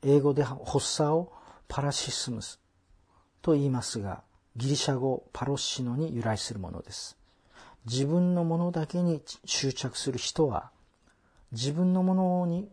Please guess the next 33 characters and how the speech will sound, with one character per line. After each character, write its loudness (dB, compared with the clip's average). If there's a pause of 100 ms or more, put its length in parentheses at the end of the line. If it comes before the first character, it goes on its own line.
(140)
害 2
が -2
及 6
ぶ -6
と -4
感 -4
じ -4
た -6
ら、 -8 (1500)
即 -4 (1040)
発 -6
作 -2
的 -4
に -2 (680)
憤 -2
怒 -4
し -6
ま -16
す。 -12 (1500)
愛 2
に 0
は 0
そ -8
ん -4
な -2
性 -2
質 -6
は -4
あ -6
り -8
ま -8
せ -8
ん。 -12